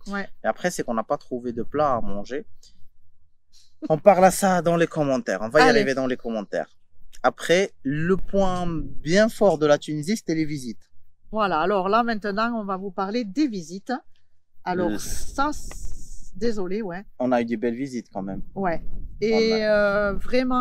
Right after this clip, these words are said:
Speaker 1: un grand point pour la Tunisie, pour l'entre-, alors,
Speaker 2: Il y a des f-, des en-, des endroits où c'est très bien entretenu, c'est un paradoxe.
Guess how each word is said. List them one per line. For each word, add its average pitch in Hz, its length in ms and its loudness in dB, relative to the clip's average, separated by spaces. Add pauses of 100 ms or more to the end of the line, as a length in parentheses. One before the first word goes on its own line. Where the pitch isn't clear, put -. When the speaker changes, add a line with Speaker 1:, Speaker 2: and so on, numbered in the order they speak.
Speaker 1:
un 214 120 0
grand 254 360 0
point 233 320 -2
pour 214 200 -2
la 202 120 0
Tunisie, 220 720 -2 (340)
pour 208 200 -2
l'entre-, 254 540 0 (120)
alors, 202 460 -2 (380)
Speaker 2:
Il 127 80 2
y 156 40 10
a 160 60 10
des 180 140 6
f-, - 260 -6
des 165 240 0
en-, 175 140 2
des 156 220 0
endroits 156 560 6
où 117 40 2
c'est - 300 -2
très - 600 2
bien 196 220 2
entretenu, 160 420 0
c'est 170 120 2
un 127 80 4
paradoxe. 147 460 6